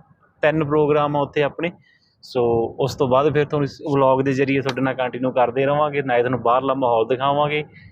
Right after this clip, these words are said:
ਠੀਕ ਆ, ਸਾਰੇ ਜਣੇ ਜੁੜੇ ਰਹੋ ਤੇ ਅੱਜ ਵਾਲੇ ਵਲੌਗ ਦੀ ਹਾਜ਼ਰੀ ਇੰਨੀ ਕਰਿਓ ਪ੍ਰਵਾਨ ਤੇ ਫਿਰ ਆਪਾਂ ਨੈਕਸਟ ਵਲੌਗ 'ਤੇ ਮਿਲਦੇ ਹਾਂ ਏਅਰਪੋਰਟ 'ਤੇ ਜਾ ਕੇ।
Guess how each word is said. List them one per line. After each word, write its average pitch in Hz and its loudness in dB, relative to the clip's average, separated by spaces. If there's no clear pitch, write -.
ਠੀਕ 113 -4
ਆ, 123 0
ਸਾਰੇ 117 0
ਜਣੇ 127 -2
ਜੁੜੇ 131 2
ਰਹੋ 170 0
ਤੇ 123 0
ਅੱਜ 131 -2
ਵਾਲੇ 156 2
ਵਲੌਗ 151 2
ਦੀ 147 0
ਹਾਜ਼ਰੀ 135 -2
ਇੰਨੀ 147 0
ਕਰਿਓ 143 2
ਪ੍ਰਵਾਨ 131 0
ਤੇ - -20
ਫਿਰ 123 0
ਆਪਾਂ 120 -2
ਨੈਕਸਟ 131 -2
ਵਲੌਗ 143 4
'ਤੇ 135 0
ਮਿਲਦੇ 127 0
ਹਾਂ 143 -2
ਏਅਰਪੋਰਟ 131 -4
'ਤੇ 123 -6
ਜਾ 117 0
ਕੇ। 147 -6